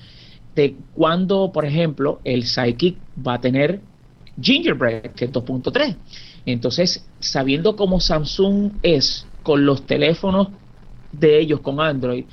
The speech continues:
yo no le doy muchas esperanzas a que veamos rápidamente una migración a Gingerbread dos punto tres.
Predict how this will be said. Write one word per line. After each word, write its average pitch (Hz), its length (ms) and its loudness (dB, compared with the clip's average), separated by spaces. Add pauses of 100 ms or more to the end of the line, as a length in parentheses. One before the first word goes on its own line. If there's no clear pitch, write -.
(560)
yo 139 300 2
no 175 100 2
le 190 100 6
doy 185 120 4
muchas 185 280 0
esperanzas 180 540 0
a 147 100 -4
que 139 120 -2
veamos 139 340 -2
rápidamente 160 600 0
una 147 160 0
migración 151 640 0
a 131 180 -2
Gingerbread 139 540 2
dos 127 140 0
punto 127 260 -4
tres. - 380 -12